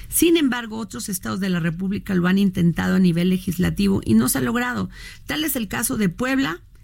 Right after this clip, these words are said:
y recientemente el estado de Hidalgo, donde el pasado doce de diciembre se votó una iniciativa de ley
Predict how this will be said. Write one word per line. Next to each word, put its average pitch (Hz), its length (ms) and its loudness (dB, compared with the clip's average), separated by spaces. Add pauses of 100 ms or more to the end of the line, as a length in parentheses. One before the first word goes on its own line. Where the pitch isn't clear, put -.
(260)
y 226 140 2
recientemente 247 880 2
el 233 100 2
estado 226 280 -2
de 226 80 0
Hidalgo, 226 520 -2
donde 185 280 0
el 170 80 2
pasado 220 460 -4
doce 269 300 -2
de 262 120 0
diciembre 202 460 2
se 214 180 -2
votó 185 300 0
una 247 200 4
iniciativa 220 680 2
de 190 100 2
ley 220 300 2